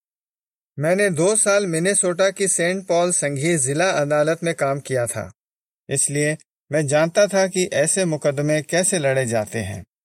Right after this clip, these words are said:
हमारे एक वकील ने कहा, "स्टैनली थिएटर में पहले भी जनता के लिए कई कार्यक्रम हुए हैं।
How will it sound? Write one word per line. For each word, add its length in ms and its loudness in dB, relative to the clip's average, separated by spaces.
हमारे 500 2
एक 120 -6
वकील 360 -2
ने 100 0
कहा, 360 0
"स्टैनली 500 0
थिएटर 420 2
में 160 0
पहले 360 2
भी 140 0
जनता 440 0
के 180 -2
लिए 300 0
कई 360 -2
कार्यक्रम 480 2
हुए 260 0
हैं। 260 -4